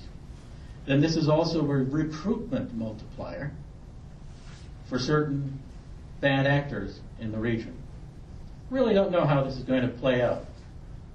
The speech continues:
but it's something to consider. Also, we have to consider the concept of virtual energy.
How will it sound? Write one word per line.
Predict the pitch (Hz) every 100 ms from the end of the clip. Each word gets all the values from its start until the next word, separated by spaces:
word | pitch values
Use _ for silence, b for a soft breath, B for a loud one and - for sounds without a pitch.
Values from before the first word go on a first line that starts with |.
| - -
but | 127 123 123 - - - - - - - -
it's | 139 139
something | - 139 123 117 101 - - -
to | -
consider. | - - 110 - - - - - - - - - - - - - - - - - - - - - - - - - - - - -
Also, | 165 202 - 175
we | 160 143
have | 151 147
to | 135
consider | 143 131 147 143
the | 131
concept | 131 135 131 127 127 135
of | 117
virtual | 101 123 147 147 151 135 123 123 - -
energy. | 123 110 101 95